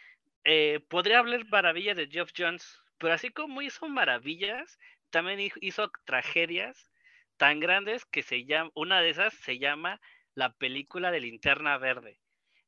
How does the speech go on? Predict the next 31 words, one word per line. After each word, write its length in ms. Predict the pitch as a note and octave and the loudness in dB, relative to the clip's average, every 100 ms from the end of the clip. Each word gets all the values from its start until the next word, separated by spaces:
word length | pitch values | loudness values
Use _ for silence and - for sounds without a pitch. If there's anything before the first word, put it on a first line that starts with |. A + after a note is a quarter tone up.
| - | 2
Él 320 | E3 G3 G3+ | 6 6 4
fue 240 | - F#3+ | -2 2
asesor 640 | F#3 F3+ C3 - D#3 F#3 D#3 | 2 0 -10 -8 -6 -6 -4
y 120 | C#3+ | -4
de 100 | C#3 | -4
hecho 200 | - E3+ | -6 -12
fue 280 | - D3+ E3 | -10 -6 -6
escritor 680 | - C#3 B2 _ D#3+ E3 D#3+ | -8 -10 -12 _ -6 -6 -6
de 120 | C3+ | -8
la 100 | A#2 | -8
película. 720 | - B2 C3+ - A#2 G#2+ - _ _ _ - | -10 -16 -16 -16 -16 -16 -18 _ _ _ -12
Y, 400 | C3+ C3+ C#3+ C#3 | -6 -4 -6 -2
eh, 500 | C#3+ C#3 C3 B2+ B2 - | 0 0 0 -6 -10 -8
con 220 | C#3+ D3+ | -6 -6
eso 180 | C#3 F#3 | -6 -4
también 380 | C#3 C3+ C#3+ | -4 -2 -6
es 120 | D3+ - | -8 -8
como 360 | E3 D3 C3 | -8 -6 -8
un, 220 | C#3 D#3 _ _ _ | -8 -12 _ _ _
no 180 | D#3+ G3+ | -8 -8
pongas 460 | - G#3+ G#3 - | -4 -4 -2 -4
a 20 | F3+ | -4
un 80 | |
escritor 400 | F3+ - C3 C3+ | -10 -12 -10 -8
de 140 | B2+ A#2+ | -8 -8
cómics 480 | C3 D3 F#3 - _ | -10 -12 -14 -16 _
a 160 | C3 B2+ | -2 -2
diri-, 420 | A#2+ A#2+ B2+ - - | -2 -10 -10 -12 0
a 160 | B2 | 2
escribir 580 | A#2+ - B2+ B2+ D3 D3+ _ | 2 -2 -10 -8 -8 -8 _
películas, 840 | C3+ B2 B2+ - C3 A#2 A2 _ | 0 0 -2 -8 -12 -10 -12 _